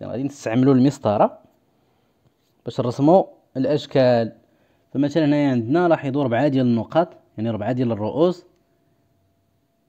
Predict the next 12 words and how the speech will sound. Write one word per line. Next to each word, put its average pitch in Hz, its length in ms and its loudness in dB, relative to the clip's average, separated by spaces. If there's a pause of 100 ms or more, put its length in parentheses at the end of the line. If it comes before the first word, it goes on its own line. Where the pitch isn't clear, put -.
(680)
سنصل 139 480 -2 (680)
كل 139 420 -2
نقطة 135 300 -2
بالأخرى 117 680 -4 (240)
باستعمال 117 560 -4
المسطرة 113 420 -2
وقلم 98 340 -8
الرصاص. 101 440 -6 (1300)
هاد 95 80 -14
النقطة، 104 640 -6 (1080)
ثم 117 320 -2
هذه، 104 580 -6